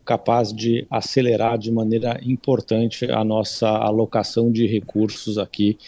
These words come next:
na transformação de áreas degradadas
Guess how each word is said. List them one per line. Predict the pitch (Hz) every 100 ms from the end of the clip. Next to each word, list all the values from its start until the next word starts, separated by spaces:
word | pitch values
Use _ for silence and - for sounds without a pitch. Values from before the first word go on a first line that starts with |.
| - _
na | 110 107
transformação | 113 110 - 117 101 - 123
de | 123 113
áreas | 107 107
degradadas | 104 101 95 101 123 139 143